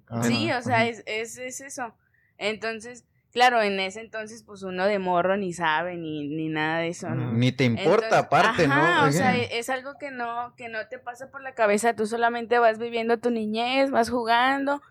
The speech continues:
Speaker 2: y ya. Y, pues, si, si hay muchos niños, por ejemplo, en mi caso,
Speaker 3: Que
Speaker 2: pues,
Speaker 3: ahora le
Speaker 2: yo,
Speaker 3: dicen
Speaker 2: yo em-,
Speaker 3: trabajo, ¿no?
Speaker 2: empiezo,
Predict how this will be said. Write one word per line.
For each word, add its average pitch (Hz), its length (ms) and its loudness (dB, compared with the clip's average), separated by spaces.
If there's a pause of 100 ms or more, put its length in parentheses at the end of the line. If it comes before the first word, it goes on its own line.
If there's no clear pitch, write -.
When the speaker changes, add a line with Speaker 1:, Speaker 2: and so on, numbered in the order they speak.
(400)
Speaker 2:
y 190 160 -10
ya. 196 260 -6
Y, 214 140 -2
pues, 220 220 0
si, 220 280 -6
si 226 180 -2
hay 214 160 6
muchos 247 320 -8
niños, 269 380 -10
por 240 180 -4
ejemplo, 226 300 -10
en 226 80 -8
mi 208 120 -8
caso, 226 520 -2 (260)
Speaker 3:
Que - 80 -4
Speaker 2:
pues, 208 140 6
Speaker 3:
ahora 131 80 4
le - 60 6
Speaker 2:
yo, - 100 6
Speaker 3:
dicen - 200 2
Speaker 2:
yo 214 60 4
em-, 214 60 4
Speaker 3:
trabajo, 127 560 2
¿no? 214 100 0
Speaker 2:
empiezo, 214 260 2